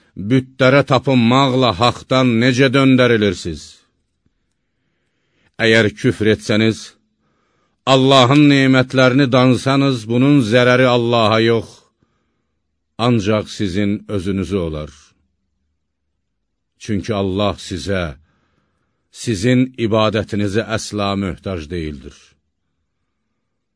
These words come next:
Amma bəndələrinin küfr etməsi ona xoş getməz. Əgər Allahın nemətlərinə şükr etsəniz, sizin bu şükrünüz ona xoş gələr.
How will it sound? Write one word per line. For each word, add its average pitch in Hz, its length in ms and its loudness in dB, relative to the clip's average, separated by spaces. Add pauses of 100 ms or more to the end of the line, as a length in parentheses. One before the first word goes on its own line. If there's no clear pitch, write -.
(1080)
Amma 98 400 0
bəndələrinin 101 720 -2
küfr 101 380 -6
etməsi 92 440 -6 (1000)
ona 95 220 -4
xoş - 320 -8
getməz. 90 420 -10 (1800)
Əgər 120 300 4
Allahın 127 520 4
nemətlərinə 123 720 0
şükr 131 380 -2
etsəniz, 113 440 -2 (920)
sizin 135 440 0
bu 131 100 2
şükrünüz 127 680 0
ona 123 220 0
xoş - 340 -6
gələr. 87 300 -6